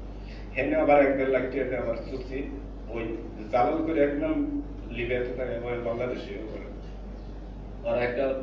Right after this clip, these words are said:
বড় ধরনের একটা মানে মনে করেন যে এই গোপন ভাবে ভাবে একটা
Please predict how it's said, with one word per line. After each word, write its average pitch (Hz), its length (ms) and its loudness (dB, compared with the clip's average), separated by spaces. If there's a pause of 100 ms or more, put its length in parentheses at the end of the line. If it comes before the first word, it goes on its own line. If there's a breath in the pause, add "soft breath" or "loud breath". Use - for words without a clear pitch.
(200)
বড় 131 200 4
ধরনের 127 380 2
একটা 120 220 -2
মানে 110 300 -2
মনে 113 200 -4
করেন 113 280 -4
যে 110 180 -2 (1800 loud breath)
এই 110 200 -4 (540)
গোপন 147 420 2 (320)
ভাবে 123 300 8
ভাবে 123 160 6
একটা 120 340 4